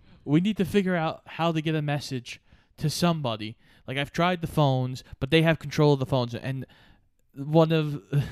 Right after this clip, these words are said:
<laughs> I guess one of the secretaries comes up and goes, "But they didn't take control of the fax machines 'cause they're on two different lines. So we can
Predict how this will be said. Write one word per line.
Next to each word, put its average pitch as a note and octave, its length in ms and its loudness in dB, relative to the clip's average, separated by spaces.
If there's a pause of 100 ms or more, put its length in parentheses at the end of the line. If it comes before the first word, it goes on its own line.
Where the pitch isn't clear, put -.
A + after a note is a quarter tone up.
(140)
<laughs> G#3+ 420 -8
I F3+ 80 2
guess E3+ 360 4
one D#3+ 160 4
of D#3+ 80 0
the D#3 100 -2
secretaries C#3 720 0
comes D3 200 -2
up D3 80 0
and C#3 100 -6
goes, C3 220 0 (800)
"But E3+ 160 2
they D#3 260 2
didn't F#3 240 0
take - 180 -2
control D#3+ 340 4
of D3 80 -4
the B2+ 120 -8 (240)
fax A#3 340 2
machines C#3 500 0 (180)
'cause F#3 200 0
they're F#3 160 6
on E3 200 4
two A3+ 320 4
different E3 420 -2
lines. E3+ 800 -2 (340)
So B3 160 6
we B3+ 160 6
can E3+ 240 -4